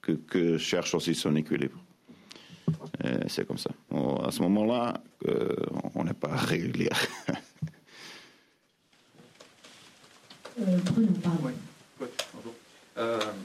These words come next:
Speaker 3: on, on a compris votre réponse sur le, le système, mais, euh, euh, c'est vous qui cherchiez la solution pour que votre équipe soit meilleure, et c'est vous qui avez changé votre système la semaine dernière.
Speaker 1: Mhm.
Speaker 3: On a vu que ça avait fonctionné.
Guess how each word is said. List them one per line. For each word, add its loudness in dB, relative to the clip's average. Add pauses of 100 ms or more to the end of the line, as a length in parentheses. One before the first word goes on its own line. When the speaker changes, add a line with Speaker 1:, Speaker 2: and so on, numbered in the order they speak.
(340)
Speaker 3:
on, 0
on 2
a 4
compris -2
votre 0
réponse -2
sur -2
le, 2
le 4
système, -2
mais, 2
euh, 2 (500)
euh, 4 (180)
c'est -4
vous 2
qui -2
cherchiez 0
la 2
solution -2
pour -4
que 0
votre 2
équipe 0
soit 4 (220)
meilleure, 6
et -2
c'est 0
vous 0
qui 2
avez 2
changé 2
votre 2
système 0
la 2
semaine 2
dernière. 4
Speaker 1:
Mhm. 4
Speaker 3:
On 6
a 4
vu 0
que -8
ça 0
avait 0
fonctionné. 0